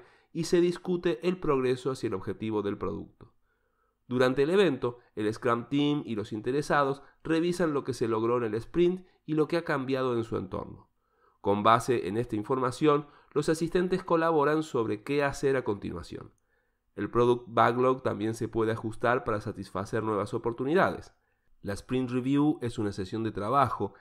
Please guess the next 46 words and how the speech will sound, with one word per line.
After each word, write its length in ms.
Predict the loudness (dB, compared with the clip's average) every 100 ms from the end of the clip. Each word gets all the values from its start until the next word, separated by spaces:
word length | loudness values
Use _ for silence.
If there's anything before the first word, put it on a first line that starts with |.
| _
y 80 | 0
el 140 | 0
Scrum 340 | 0 0 0 0
Team 340 | -2 -2 0
debe 280 | 0 0 0
evitar 400 | -2 -2 -2 -2
limitarla 580 | -2 -4 -4 -4 -2 -4
a 160 | -4
una 240 | -4 -4 -4
presentación. 720 | -6 -8 -10 -12 -14 -16 -18 _ _ _ _ _ _ _ _ _ _
La 100 | -4
Sprint 400 | -4 0 4 4
Review 440 | 4 2 4 4 2
es 160 | 0 0
el 140 | 0
penúltimo 580 | 0 4 4 4 0 2
evento 320 | 0 -2 -4
del 120 | -4
sprint 520 | -6 -2 2 2 0 -6
y 100 | -4
tiene 200 | 0 0
un 80 |
límite 300 | -2 -4 -4
de 120 | -6 -4
tiempo 420 | -2 -2 0 0
de 80 | 0
máximo 500 | -4 -6 -6 -6 -4
cuatro 440 | -2 -2 -2 2
horas 300 | 4 4 0
para 180 | -4 -4
un 100 | -6
sprint 460 | -6 -2 -2 -2
de 120 | -4 -4
un 160 | -4
mes. 340 | -8 -12 -20 _ _ _ _ _
Para 180 | -4 -2
sprints 440 | -2 2 2 2 -2
más 200 | -2 2
cortos, 540 | 6 6 4 -2 -2 0
el 120 | 2
evento 360 | 2 0 -2
suele 260 | -2 -2 -2
ser 300 | -2 0 0
de 80 | -2
menor 260 | -4 -4
duración. 560 | -4 -4 -8 -12 -16